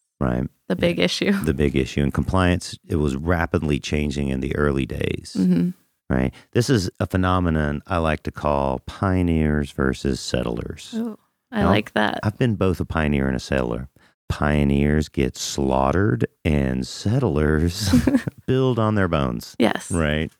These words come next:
Speaker 2: Yeah.
Speaker 1: Uh, many people went out of business and had problems early in the days, or it cost them lots of money,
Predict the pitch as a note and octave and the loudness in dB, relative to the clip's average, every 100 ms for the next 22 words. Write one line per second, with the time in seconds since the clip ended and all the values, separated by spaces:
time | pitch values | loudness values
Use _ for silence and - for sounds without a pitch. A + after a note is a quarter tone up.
0 | - - - - - - C#2+ C2 F2+ A2+ | -12 -6 -6 -6 -12 -6 -4 0 0 0
1 | - A#2 B2+ G#2 G2+ G2+ G2 A2+ F2+ D#2 | 0 -2 0 2 2 0 -2 -2 -4 0
2 | E2 - F2+ F#2 D#2+ D2+ - - F2 D2+ | -2 0 0 0 -2 -6 -10 -4 0 0
3 | C#2+ C#2 C2+ C2+ C2 C2+ C#2 - F2 - | 0 -2 -2 -2 -2 -4 -6 -2 -4 -2
4 | D2+ C#2+ D2 - D2+ D2+ D2+ D2 | -4 0 0 0 0 2 2 0